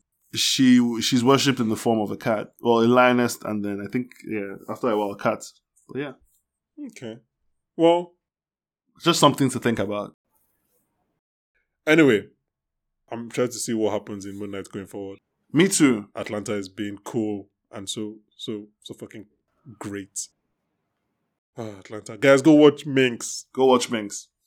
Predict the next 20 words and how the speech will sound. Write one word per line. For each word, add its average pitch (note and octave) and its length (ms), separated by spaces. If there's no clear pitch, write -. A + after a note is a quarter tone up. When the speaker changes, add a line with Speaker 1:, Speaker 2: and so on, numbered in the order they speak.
Speaker 2:
Go C#3 120
watch B2 180
Speaker 1:
Go A2+ 80
watch A2+ 140
Speaker 2:
Minx. G2+ 120
Speaker 1:
Minx. - 240
Speaker 2:
Go B2+ 120
watch A#2+ 220
Minx. A2+ 240
Please A#2 180
go A#2 120
watch A2 180
Minx. A2 200
If B2+ 80
you C#3 60
haven't C#3+ 160
watched C3+ 180
Hacks, - 360
watch C3 140
Hacks. G#2+ 420